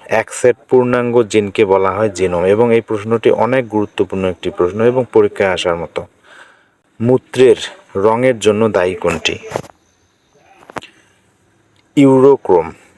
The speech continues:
মূত্রের রঙের জন্য দায়ী হচ্ছে, যে রাসায়নিকটি দায়ী তার নাম হইল ইউরোক্রোম। সম্প্রতি বাংলাদেশ সেনাবাহিনীর আর্মি এয়ার ডিফেন্স কোরের যাত্রা শুরু হয়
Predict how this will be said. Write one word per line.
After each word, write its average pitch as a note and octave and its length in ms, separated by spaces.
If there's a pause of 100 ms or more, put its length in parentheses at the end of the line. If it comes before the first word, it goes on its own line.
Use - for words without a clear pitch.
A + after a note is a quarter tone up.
(100)
মূত্রের A#2 500
রঙের G#2+ 340
জন্য A2+ 220 (160)
দায়ী G#2 200
হচ্ছে, G2+ 380 (1700)
যে A2+ 140
রাসায়নিকটি A#2 580
দায়ী A2 260 (120)
তার A2 160
নাম G#2 260
হইল G#2+ 220 (300)
ইউরোক্রোম। A2 680 (2250)
সম্প্রতি B2 560
বাংলাদেশ A2 500 (100)
সেনাবাহিনীর A2+ 680
আর্মি A#2 380 (140)
এয়ার A2 240
ডিফেন্স G#2+ 440
কোরের F2 380 (340)
যাত্রা G#2+ 300 (100)
শুরু G2 260
হয় E2 160